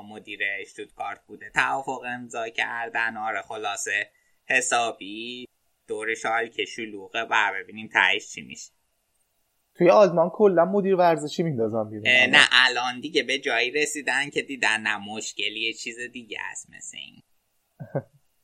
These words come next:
Speaker 2: آره، حالا ولی عجب گلی زد، اه، سانه. خیلی خوب بود. خیلی خوب بود.
Speaker 1: خیلی خوب بود. و من از موقعی که یادم میاد تو اروپا بیشترین گل ما از بازیکنای آلمانی خوردیم.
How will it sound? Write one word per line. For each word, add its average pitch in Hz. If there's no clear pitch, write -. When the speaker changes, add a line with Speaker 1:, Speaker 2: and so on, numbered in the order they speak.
Speaker 2:
آره، 127
حالا 151
ولی 117
عجب 143
گلی 160
زد، 170
اه، 117
سانه. 127
خیلی 120
خوب 127
بود. -
خیلی 123
خوب -
بود. -
Speaker 1:
خیلی 110
خوب -
بود. -
و 127
من 127
از 156
موقعی 151
که -
یادم 120
میاد 113
تو 143
اروپا 160
بیشترین 143
گل 123
ما 151
از 123
بازیکنای 131
آلمانی 110
خوردیم. -